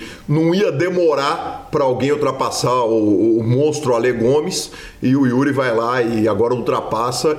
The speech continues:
E a tendência, né, à medida que o Ale já não joga mais o circuito mundial,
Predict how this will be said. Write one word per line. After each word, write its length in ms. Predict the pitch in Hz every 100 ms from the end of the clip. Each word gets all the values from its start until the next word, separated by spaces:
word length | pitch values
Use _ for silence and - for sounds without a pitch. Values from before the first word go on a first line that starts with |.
| -
E 280 | 135 160 -
a 60 |
tendência, 580 | - 170 139 143 185 131
né, 120 | 123
à 20 | 135
medida 320 | 113 127 113
que 140 | -
o 300 | 117 110 107
Ale 240 | 107 113 113
já 140 | 113
não 140 | 113
joga 240 | 101 117 110
mais 200 | 113 -
o 40 |
circuito 480 | - 113 - 131 120
mundial, 580 | 120 131 139 123 160 -